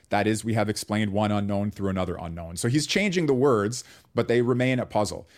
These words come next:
So one way I think that it's helpful just to, like, begin to grasp what that might mean. So biologically, let's say it's very straightforward, okay, with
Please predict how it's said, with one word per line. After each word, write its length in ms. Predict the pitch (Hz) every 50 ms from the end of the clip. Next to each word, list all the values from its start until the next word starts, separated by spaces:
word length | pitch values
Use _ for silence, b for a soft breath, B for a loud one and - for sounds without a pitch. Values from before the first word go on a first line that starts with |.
| b b b b
So 160 | - - 127
one 260 | 127 120 165 202 233
way 160 | 220 - 135
I 80 | 139 131
think 200 | 123 - 139 135
that 120 | 131 127
it's 120 | 123 - -
helpful 300 | - 117 117 - 120 107
just 300 | - - 147 139 - -
to, 120 | - 123 117
like, 320 | 107 104 98 - - - _ _ _ _ _ _ - - -
begin 640 | - 135 127 107 95 147 147 151 143 107 87 78 - - _ _ _ _ _
to 80 | - 104
grasp 400 | 90 92 90 90 104 113 - -
what 100 | 110 98
that 160 | 110 104 98
might 180 | 101 92 92 82
mean. 320 | 82 90 107 147 196 214 b b b b b b b b b
So 380 | - - 104 87 82 82 - _ _ _ _ _ _ -
biologically, 720 | 107 120 123 127 131 156 185 196 208 175 185 175 170 156
let's 200 | 147 135 123 -
say 160 | - 127 120
it's 100 | 117 117
very 180 | - 117 113 113
straightforward, 760 | - - 110 104 101 - - 98 101 117 135 151 160 165 170 _ - _ _ _ _ _ _
okay, 180 | - - 113 117
with 200 | 131 110 101 92